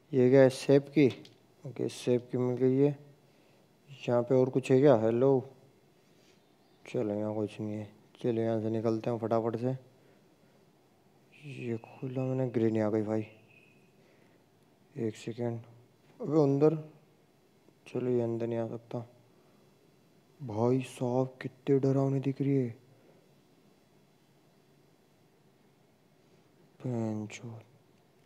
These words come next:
वापिस खोल दिया। बे क्या पागल है क्या? हेलो,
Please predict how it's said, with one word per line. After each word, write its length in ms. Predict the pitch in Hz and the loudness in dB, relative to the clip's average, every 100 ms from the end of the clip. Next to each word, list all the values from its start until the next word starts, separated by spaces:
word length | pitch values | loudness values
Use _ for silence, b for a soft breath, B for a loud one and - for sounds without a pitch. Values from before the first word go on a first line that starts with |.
| _ _ _ _ _ _ _ _ _ _ _ - | _ _ _ _ _ _ _ _ _ _ _ -6
वापिस 580 | 113 104 98 - 139 - | -2 -2 -2 -2 -2 -2
खोल 280 | - 123 117 | -4 -4 -2
दिया। 180 | 117 147 156 - _ _ _ _ _ _ - b b b b b b _ _ _ _ | -2 -2 -4 -10 _ _ _ _ _ _ -20 b b b b b b _ _ _ _
बे 140 | 135 131 | -2 0
क्या 100 | 135 | 0
पागल 600 | - - 113 110 113 120 | -2 0 2 4 6 8
है 120 | 127 | 6
क्या? 140 | 139 180 180 160 - _ _ _ _ _ _ _ _ _ _ _ _ _ _ _ _ _ _ _ - | 6 2 0 -4 -16 _ _ _ _ _ _ _ _ _ _ _ _ _ _ _ _ _ _ _ -8
हेलो, 500 | 123 117 123 151 156 | -2 2 4 6 4